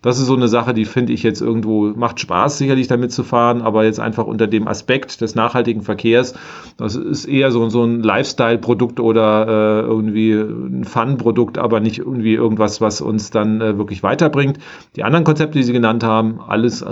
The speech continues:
gut. Also alles, was das Auto wegbringt, öffentlicher Verkehr, Fahrräder, Leihfahrräder, Carsharing für die Leute, die meinen, sie brauchen noch ein Auto, weil dann nutzt man es dort trotzdem deutlich weniger. Das sind alles auf alle Fälle positive Entwicklungen.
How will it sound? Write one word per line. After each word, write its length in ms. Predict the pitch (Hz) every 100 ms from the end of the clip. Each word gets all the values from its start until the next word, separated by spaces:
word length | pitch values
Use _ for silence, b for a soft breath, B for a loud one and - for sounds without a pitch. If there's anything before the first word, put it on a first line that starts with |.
| 113
gut. 460 | 127 160 - - -
Also 580 | 113 110 110 110 107 107
alles, 260 | 104 113 113
was 100 | 113
das 160 | 113
Auto 240 | - 104 110
wegbringt, 400 | 151 - 135 117
öffentlicher 360 | 117 113 98
Verkehr, 420 | 98 101 131 131
Fahrräder, 420 | 123 117 117 113 107
Leihfahrräder, 800 | 110 117 113 107 107 107 110 107 B B B -
Carsharing 760 | - 110 139 - 127 123 127 120
für 140 | 120
die 80 | 113
Leute, 260 | 110 113
die 120 | 110 107
meinen, 280 | 104 110
sie 120 | 104 98
brauchen 280 | 101 127
noch 140 | 131 123
ein 80 | 123
Auto, 500 | 113 120 135 127 107
weil 440 | 104 104 107 107
dann 160 | - 104
nutzt 280 | 117 - -
man 120 | 107
es 100 | 101
dort 200 | 110 107
trotzdem 320 | 113 113 113
deutlich 320 | 107 107 98
weniger. 420 | 101 110 120 113 113 B B -
Das 140 | 113
sind 120 | 117
alles 240 | 101 107 107
auf 140 | 110
alle 200 | 104 101
Fälle 180 | 101 104
positive 520 | 98 107 98 98 95
Entwicklungen. 600 | 98 101 117 131 123 123